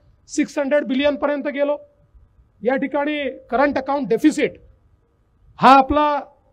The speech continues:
five point one percent of the G D P, which is very alarming. Five point one percent of the G D P is very alarming. From there we have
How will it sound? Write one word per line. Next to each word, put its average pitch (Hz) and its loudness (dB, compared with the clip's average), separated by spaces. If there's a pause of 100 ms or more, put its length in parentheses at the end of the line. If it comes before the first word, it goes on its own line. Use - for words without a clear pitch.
(240)
five 254 4
point 269 -2
one 269 -4
percent 285 -4
of 269 -4
the 269 -6
G 262 -2
D 302 2
P, 247 -6
which 220 -10
is 247 -10 (120)
very 311 2 (100)
alarming. 247 -2 (460)
Five 277 2
point 277 -4
one 269 -2
percent 269 -6
of 208 -10
the 254 -8
G 240 -4
D 302 2
P 240 -2 (720)
is 220 -4
very 311 8
alarming. 233 4 (320)
From 240 0
there 262 4
we 226 -6
have 254 -6